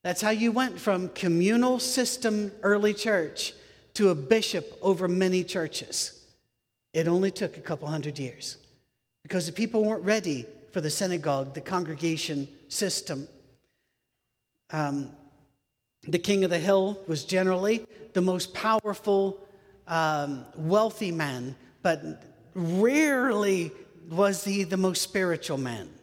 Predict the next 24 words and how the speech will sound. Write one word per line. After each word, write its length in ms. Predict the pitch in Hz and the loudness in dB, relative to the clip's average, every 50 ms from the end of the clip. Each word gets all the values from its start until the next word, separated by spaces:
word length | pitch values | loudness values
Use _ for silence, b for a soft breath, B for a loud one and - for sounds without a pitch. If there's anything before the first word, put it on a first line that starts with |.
| _ _ _ _ _ _ _ _ _ _ _ _ _ _ _ _ - | _ _ _ _ _ _ _ _ _ _ _ _ _ _ _ _ -4
And 180 | 165 156 165 | -2 0 2
that 240 | 185 190 208 196 170 | 2 2 2 0 0
led 240 | 185 196 196 190 196 | 2 2 2 2 0
to 60 | - 190 | -6 -8
corruption 800 | - - 196 175 185 196 190 - - - 190 165 139 131 131 - - | -6 -4 -2 0 0 0 0 -2 -4 -4 -2 -2 -4 -4 -6 -4 0
early 340 | 190 185 170 170 175 160 165 | 2 2 2 2 2 2 2
on 200 | 160 160 151 151 | 0 0 0 0
in 120 | 151 143 | 0 -2
the 80 | 143 143 | -2 -4
church. 540 | 147 - 170 135 120 - - - - - B B B B B B B B B B - | -4 -2 -2 -2 -4 -4 -8 -12 -12 -12 B B B B B B B B B B 4
In 160 | 226 277 302 | 6 6 6
the 60 | 262 180 | 6 4
Bible, 560 | - 226 233 247 226 175 170 139 139 156 - - - B B B B B | 2 2 2 0 -2 0 0 0 -2 -2 -6 -10 -16 B B B B B
words 400 | 180 208 233 226 214 - - 196 | 4 6 6 6 4 2 2 2
like 260 | 185 180 - - - - | 2 2 2 -4 -2 2
elder, 580 | 175 202 220 226 220 226 226 226 226 226 220 - - - - - - - _ _ | 4 4 4 4 4 2 2 2 2 0 -2 -6 -12 -20 -20 -20 -20 -20 _ _
shepherd, 800 | - - - 220 208 202 - 220 208 208 202 190 180 - - - | -6 0 2 2 2 2 4 2 2 4 2 0 -4 -12 -2 0
bishop, 500 | - 202 196 - - 202 185 - - - | 2 2 2 2 0 -2 -2 -4 -6 -8
presbyter 720 | - - 202 190 - - - 180 170 - 190 175 165 165 170 - | -4 -2 -2 -2 -2 -4 -6 -8 -6 -2 -2 -2 -2 -2 -2 0
are 180 | 180 175 175 | 2 2 4
all 200 | 175 185 190 196 180 | 4 4 4 2 2
the 100 | 190 185 | -2 -4
same 340 | - - 180 170 165 165 | -4 -2 -2 -2 0 0
word. 400 | 165 165 160 135 117 107 - - | 0 0 0 0 -2 -4 -8 -14